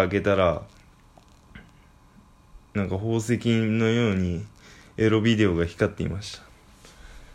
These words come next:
で、僕はそれをこっそり拝借して、こう自分の部屋に持ち帰って、こう見てたんですけど。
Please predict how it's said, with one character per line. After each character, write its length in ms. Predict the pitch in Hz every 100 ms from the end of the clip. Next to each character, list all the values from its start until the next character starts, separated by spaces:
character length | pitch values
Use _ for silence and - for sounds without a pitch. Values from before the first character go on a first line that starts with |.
| - - - - - - - - _
で、 100 | 156
僕 240 | 147 160 151
は 140 | 113
そ 160 | 120 107
れ 100 | 107
を 100 | 104
こ 160 | 117
っ 20 | 110
そ 120 | 123
り 120 | 104
拝 240 | 98 98
借 260 | 92 92 95
し 140 | 90
て、 320 | - 101 71 - - - _ _ - - - -
こ 100 | -
う 20 | 104
自 160 | 107
分 180 | 113 113
の 100 | 113
部 80 | 117
屋 140 | 113
に 100 | 101
持 200 | 90 95
ち 100 | 95
帰 100 | -
っ 120 | 95
て、 440 | 85 - 95 90 -
こ 260 | - 90 85 - _ - _ -
う 40 |
見 160 | 113 101
て 100 | 101
た 140 | 85
ん 100 | 80
で 60 | 80
す 100 | -
け 120 | 80
ど。 180 | 80